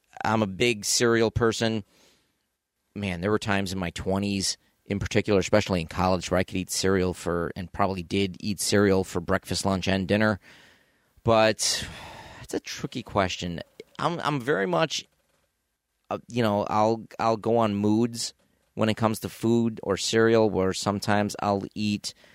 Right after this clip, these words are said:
you know, Golden Grahams, or then I'll eat, you know, eat that for, like, a week or so. Then I'll switch to Cocoa Puffs or, uh, Cocoa Pebbles or, um, Cinnamon Toast Crunch.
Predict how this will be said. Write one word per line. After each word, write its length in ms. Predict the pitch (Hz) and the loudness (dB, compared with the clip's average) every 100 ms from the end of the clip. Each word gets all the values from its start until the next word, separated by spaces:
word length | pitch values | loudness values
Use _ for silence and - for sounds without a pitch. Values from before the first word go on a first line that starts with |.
| - _ _ _ | -20 _ _ _
you 100 | - | -6
know, 160 | 87 80 | -4 -4
Golden 420 | 78 104 104 98 | 2 4 4 0
Grahams, 640 | 87 95 92 87 78 - - | -2 -2 -2 -6 -8 -12 -10
or 420 | 92 92 85 87 | -4 -2 -2 -4
then 200 | 90 98 | -2 0
I'll 240 | 92 95 - | 2 0 0
eat, 280 | 113 101 - | 0 0 0
you 100 | 107 | -2
know, 200 | 98 92 | -2 -2
eat 160 | 101 110 | -6 0
that 180 | 107 101 | 2 2
for, 100 | 107 | 2
like, 160 | 98 95 | 0 0
a 40 | |
week 360 | 95 104 101 101 | -4 -4 -4 -2
or 60 | |
so. 440 | 95 - 95 95 95 | -2 2 4 4 2
Then 140 | 98 | -2
I'll 220 | 98 98 - | -2 -2 -6
switch 340 | - 107 98 - | -4 -2 -2 -2
to 120 | 104 | -4
Cocoa 320 | - 104 98 | 0 2 0
Puffs 560 | - 98 101 98 - - | 2 4 4 2 -2 -8
or, 480 | - 92 90 85 80 - - | -4 -2 0 0 -4 -8 -12
uh, 320 | 139 - - - | -10 -10 -10 -10
Cocoa 260 | - 110 98 | -2 -2 0
Pebbles 840 | - 113 113 107 101 95 98 - - | 0 2 2 0 -2 -6 -8 -12 -8
or, 240 | 101 92 - - - - _ _ _ _ _ - | -6 -6 -8 -20 -20 -20 _ _ _ _ _ 0
um, 500 | 104 85 80 67 98 _ - | 2 2 -2 -4 -10 _ -18
Cinnamon 380 | - - 123 107 | -4 -2 0 0
Toast 280 | 113 101 - | 2 0 2
Crunch. 480 | 127 117 98 - | 0 0 0 -6